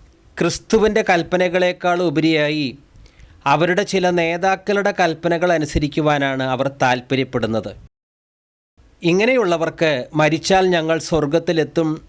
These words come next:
എന്നുള്ള യാതൊരു പ്രത്യാശയും ഇല്ലാത്തതുകൊണ്ട് അവർ ചിന്തിക്കുന്നത്, "മരിച്ചാൽ ഉടനെ തന്നെ ഞങ്ങൾ യാതനാസ്ഥലത്തേക്ക് പോകും.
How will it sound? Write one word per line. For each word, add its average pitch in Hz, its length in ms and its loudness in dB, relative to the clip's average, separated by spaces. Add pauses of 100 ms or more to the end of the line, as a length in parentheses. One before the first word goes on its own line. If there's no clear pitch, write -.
(100)
എന്നുള്ള 151 380 2
യാതൊരു 156 580 -2
പ്രത്യാശയും 165 720 0
ഇല്ലാത്തതുകൊണ്ട് 131 880 -2 (500)
അവർ 151 220 2
ചിന്തിക്കുന്നത്, 165 680 0
"മരിച്ചാൽ 160 560 0
ഉടനെ 156 260 0
തന്നെ 156 440 0
ഞങ്ങൾ 139 560 0 (440)
യാതനാസ്ഥലത്തേക്ക് 160 1200 0
പോകും. 123 560 -2